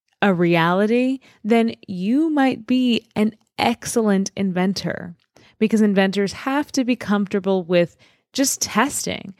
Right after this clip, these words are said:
experimenting, seeing what happens when and what happens if. So being experimental is an extremely important and valuable trait for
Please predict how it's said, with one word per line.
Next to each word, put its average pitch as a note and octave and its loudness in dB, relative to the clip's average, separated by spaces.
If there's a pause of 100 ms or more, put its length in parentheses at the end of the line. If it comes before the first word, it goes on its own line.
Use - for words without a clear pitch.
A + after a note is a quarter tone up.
(140)
experimenting, G#3+ -2
seeing C4+ 0
what B3+ 2
happens A3 -2
when G3+ 2
and E3+ -4
what F3+ -2
happens F3 -6
if. D#3 -6 (720)
So A#3 0
being A#3+ 2
experimental F#3+ 0
is F#3 -6
an G3+ 4
extremely G#3 0
important F3+ -2
and E3 -6
valuable F#3 2
trait - -4 (440)
for E3 2